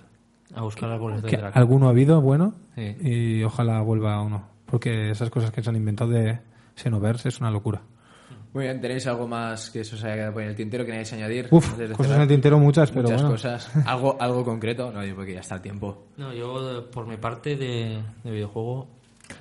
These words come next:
Speaker 2: Yo creo que antes lo, lo has dicho tú, que lo, lo de la, que es la mayor feria del mundo.
Speaker 1: Mm.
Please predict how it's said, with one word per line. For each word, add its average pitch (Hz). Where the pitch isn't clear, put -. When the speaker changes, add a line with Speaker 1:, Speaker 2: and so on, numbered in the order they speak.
Speaker 2:
Yo 160
creo 202
que 185
antes 156
lo, 151
lo 147
has 139
dicho 139
tú, 151
que 143
lo, 123
lo 135
de 127
la, 120
que -
es -
la 143
mayor 139
feria 135
del 117
mundo. 165
Speaker 1:
Mm. 117